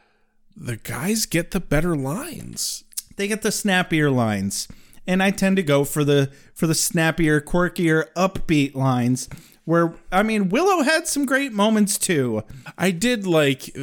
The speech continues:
Speaker 1: when she told Xander that he was emotionally damaged.
Speaker 2: Yes, I,
Speaker 1: And
Speaker 2: you know,
Speaker 1: that whole bit.
Speaker 2: i-, it's a little more harsh, but I thought it was an important moment. So Willow says, "Let's get this straight.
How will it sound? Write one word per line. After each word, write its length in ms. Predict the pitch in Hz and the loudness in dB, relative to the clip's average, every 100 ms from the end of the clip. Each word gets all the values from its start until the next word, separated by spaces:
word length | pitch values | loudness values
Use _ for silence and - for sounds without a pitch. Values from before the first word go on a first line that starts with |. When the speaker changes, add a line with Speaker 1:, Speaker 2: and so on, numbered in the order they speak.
| 131 | -12
Speaker 1:
when 300 | - 143 127 | -6 -2 0
she 540 | 123 - 139 127 117 - | 0 0 0 0 -4 -6
told 680 | - 127 120 113 110 - - | 0 2 4 2 -2 -6 -14
Xander 600 | - 123 120 117 113 113 110 | -8 -2 0 0 0 -2 -2
that 320 | 107 101 - | -2 -2 -4
he 180 | 123 110 | -4 -2
was 540 | 107 104 101 - - - | -2 -4 -4 -4 -6 -6
emotionally 680 | 107 107 110 - 113 107 | -6 -4 -4 -4 -6 -8
damaged. 640 | 101 - 143 80 - - - | -10 -12 -12 -12 -12 -10 -4
Speaker 2:
Yes, 540 | 139 139 113 - - | 0 2 0 -2 -2
I, 120 | 131 147 | 0 0
Speaker 1:
And 100 | 131 | 2
Speaker 2:
you 60 | |
know, 120 | 120 | 4
Speaker 1:
that 160 | - 120 | 4 2
whole 180 | 117 113 | 2 0
bit. 320 | - 101 - - | 0 -4 -6 -6
Speaker 2:
i-, 40 | |
it's 360 | 139 131 135 151 | -2 -2 -2 0
a 40 | |
little 180 | 226 254 | 2 4
more 220 | 196 175 | 4 4
harsh, 580 | - - 123 98 - - - | 0 0 0 -2 -4 -6 -2
but 300 | 143 135 139 - | 0 2 0 0
I 100 | 151 | 0
thought 240 | 180 160 | 2 0
it 60 | 151 | 2
was 160 | 151 | 2
an 80 | 156 | 2
important 420 | 135 170 151 147 | 2 2 2 2
moment. 340 | 143 127 110 120 | 4 4 2 0
So 120 | 151 | 0
Willow 300 | 143 170 156 | 2 4 2
says, 400 | 151 - 147 139 - - - | 2 0 0 0 -4 -20 -8
"Let's 220 | - 196 - | -2 -2 0
get 180 | 190 | -2
this 160 | 170 156 | 0 -2
straight. 380 | - 131 107 | 0 0 0